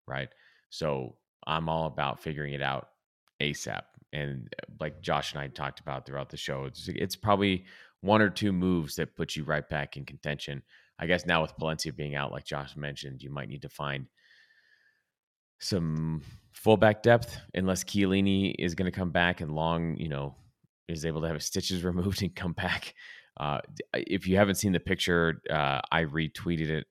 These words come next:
I can't remember who shared the, the, who shared it first. I'm sorry for not being able to give you credit, but, uh, quite the gash he's got on his forehead. So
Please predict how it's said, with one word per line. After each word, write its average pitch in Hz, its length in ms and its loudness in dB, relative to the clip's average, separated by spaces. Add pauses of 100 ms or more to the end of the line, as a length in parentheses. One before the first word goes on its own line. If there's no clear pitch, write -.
(120)
I 80 60 -10
can't - 220 -6
remember 73 200 -4
who 71 440 -6
shared 73 340 -2
the, 67 160 -6 (120)
the, 73 120 -4 (360)
who 85 80 -8
shared 78 260 0
it - 100 -8
first. 69 360 -4
I'm 67 100 -10
sorry 71 280 -2
for 73 120 -10
not 65 180 -8
being 71 140 -4
able 69 100 -6
to 73 60 -6
give 65 140 -16
you 67 80 -14
credit, 64 360 -8
but, 65 140 -8 (720)
uh, 69 240 -4
quite 101 280 4
the 85 80 -4
gash 80 360 2
he's 69 100 -12
got 69 160 -6
on 65 120 -8
his 64 100 -14
forehead. 67 440 -10 (460)
So - 300 0